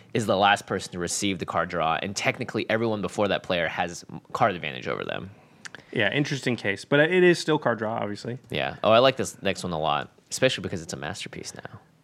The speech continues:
Speaker 2: Yeah, oh, it's beautiful. Um, I got one.
Speaker 1: Oh, yeah?
Speaker 2: Yeah, go ahead.
Speaker 1: Mind's Eye, five mana artifact. Whenever an opponent draws a card, you may pay one generic mana. If you do, draw a card.
Speaker 2: So very similar to Rhystic Study, uh, except
Speaker 1: Except
Speaker 2: that
Speaker 1: you're paying
Speaker 2: you're
Speaker 1: for
Speaker 2: paying
Speaker 1: it,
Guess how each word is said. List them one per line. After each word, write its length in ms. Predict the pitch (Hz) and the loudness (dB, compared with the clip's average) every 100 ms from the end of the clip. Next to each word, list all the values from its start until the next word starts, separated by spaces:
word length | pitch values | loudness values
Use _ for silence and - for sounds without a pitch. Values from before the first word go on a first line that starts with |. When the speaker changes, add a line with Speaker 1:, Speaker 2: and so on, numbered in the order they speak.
| _ | _
Speaker 2:
Yeah, 360 | 120 107 101 92 | -2 0 2 0
oh, 180 | 95 92 | -2 -6
it's 140 | 90 | -6
beautiful. 520 | - 107 107 120 113 - | -2 -2 0 2 0 2
Um, 420 | 113 101 98 95 | 2 2 0 -2
I 80 | 98 | -2
got 200 | 92 95 | 0 0
one. 160 | 123 135 _ - _ - | -2 -4 _ -20 _ 0
Speaker 1:
Oh, 120 | 107 | 2
yeah? 240 | 90 95 175 | 2 0 0
Speaker 2:
Yeah, 240 | 127 123 101 _ _ | 2 2 0 _ _
go 80 | 131 | 0
ahead. 140 | 107 - _ - - - | 0 -2 _ -18 -16 0
Speaker 1:
Mind's 320 | 120 160 147 | 4 4 4
Eye, 220 | 117 85 | 4 4
five 420 | 80 117 123 113 | 4 4 4 2
mana 260 | - 104 101 | -4 -2 0
artifact. 600 | - 104 101 110 101 98 | 2 0 0 0 0 -2
Whenever 320 | - 120 123 | -4 0 2
an 80 | 120 | 2
opponent 340 | 104 143 151 | 0 -2 -2
draws 300 | 104 107 135 | 0 4 4
a 40 | 165 | 4
card, 280 | - 87 87 | -2 -2 -2
you 100 | 87 | -6
may 100 | 82 | -8
pay 260 | - 90 | -4 -4
one 600 | 85 85 90 95 101 117 - _ _ | -4 -6 -4 -2 -2 -4 -10 _ _
generic 340 | - 90 85 | -6 -4 -4
mana. 300 | 95 101 85 - | -2 -2 -4 -8
If 140 | - | -6
you 60 | 107 | -2
do, 220 | 127 127 - | -2 -2 -6
draw 160 | 73 | -4
a 40 | 71 | -4
card. 240 | - - - _ - | -4 -10 -14 _ -2
Speaker 2:
So 120 | 160 | 2
very 220 | 135 165 | 4 4
similar 300 | 156 160 147 | 4 2 2
to 60 | 139 | 2
Rhystic 280 | 135 - 123 | 0 -2 -4
Study, 480 | - 123 120 120 120 _ _ - | -2 0 0 -4 -8 _ _ -2
uh, 240 | 117 110 | 0 2
except 20 | 120 131 131 | 2 2 2
Speaker 1:
Except 40 | 175 | 4
Speaker 2:
that 60 | |
Speaker 1:
you're 120 | 104 104 | 2 2
paying 120 | 139 | 4
Speaker 2:
you're 180 | 151 147 | 6 6
Speaker 1:
for 80 | 135 | 4
Speaker 2:
paying 120 | |
Speaker 1:
it, 40 | 120 | 2